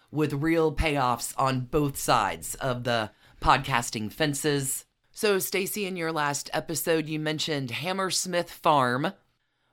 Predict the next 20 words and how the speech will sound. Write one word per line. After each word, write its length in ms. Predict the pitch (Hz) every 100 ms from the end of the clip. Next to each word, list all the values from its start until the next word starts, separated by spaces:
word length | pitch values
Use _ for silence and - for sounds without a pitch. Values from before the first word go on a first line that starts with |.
| -
With 180 | 143 147
the 60 |
mention 320 | 139 143 143
of 120 | 170 156
Hammersmith, 800 | 160 151 147 - 147 143 135 - _ -
the 80 |
Newport, 480 | 160 156 151 180 135
Rhode 180 | 156 156
Island 380 | 139 143 143 143
home 340 | 156 156 156
of 240 | 147 143 - _ _ _
Hugh 380 | _ 185 185 190
D. 320 | 160 185 208
Auchincloss, 1040 | - 180 165 143 131 - 131 110 117 143 165
it 100 | 151
was 240 | 160 143
time 360 | - 180 175 165
for 180 | 196 165
Hugh 400 | 165 196 202 185
D. 420 | 180 151 110